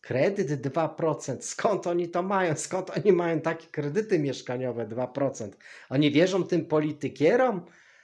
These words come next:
takim tuskomaniom? To są maniacy. Te Tuski, te Kaczyńskie, to, to są maniacy, proszę państwa.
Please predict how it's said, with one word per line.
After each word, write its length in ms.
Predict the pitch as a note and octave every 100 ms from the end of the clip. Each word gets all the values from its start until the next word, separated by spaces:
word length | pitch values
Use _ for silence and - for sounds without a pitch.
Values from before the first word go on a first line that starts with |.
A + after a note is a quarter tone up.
| _ _
takim 560 | D3 D3 - C3 B2 A2+ A2 -
tuskomaniom? 1160 | E3+ - - D3 C3+ C#3 F3 G#3+ G#3 G3 F3+ E3+ - _ _ _ _ _ _ _
To 120 | D3+
są 180 | - F#3
maniacy. 880 | G3+ A#3 C#4 G3 - - G3+ - _ _ _ _ _
Te 120 | A#2+
Tuski, 640 | A#2 G3 G3+ - - D#3
te 120 | C#3+ C3+
Kaczyńskie, 1200 | C#3 C3+ F#3 F#3 E3 - - D3 C3+ B2 A#2 - - - - _ -
to, 100 | D#3+
to 220 | F#3 F3+
są 120 | G3+
maniacy, 720 | G3+ A3+ B3 F#3+ - - E2+ -
proszę 260 | - A#2+
państwa. 580 | A#2+ F3 C#3+ - - -